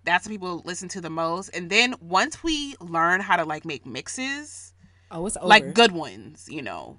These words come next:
Speaker 2: Yeah.
Speaker 1: not trash. Um,
Speaker 2: Yeah.
Speaker 1: <laughs> once we
Speaker 2: Yeah.
Speaker 1: learn how to mix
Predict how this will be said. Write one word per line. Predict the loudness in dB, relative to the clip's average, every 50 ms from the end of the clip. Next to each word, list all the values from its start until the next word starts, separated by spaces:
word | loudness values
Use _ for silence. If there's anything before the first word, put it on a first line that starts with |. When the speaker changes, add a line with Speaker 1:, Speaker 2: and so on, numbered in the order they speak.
| -16 -10
Speaker 2:
Yeah. | -6 -6
Speaker 1:
not | -4 -4 -6 -8 -10 -12 _ _ _ _
trash. | -10 -2 0 2 2 2 2 -2 -4 -8 -10 -14 -16 -18 _ _ _ _ _ -20 -20 -20 -20 _ _ -6
Um, | -2 -2 0 0 -2 -2 -4 -8
Speaker 2:
Yeah. | -12 -14 -14 -14 -14 -14
Speaker 1:
<laughs> | -14 -14 -10 -4
once | 0 0 0 0 0
we | 0 2
Speaker 2:
Yeah. | 6 8
Speaker 1:
learn | 8 8 8 6 4
how | 6 8 8
to | 8 6 4
mix | -2 0 0 0 0 -2 -4 -8 -8 -8 -8 -10 -12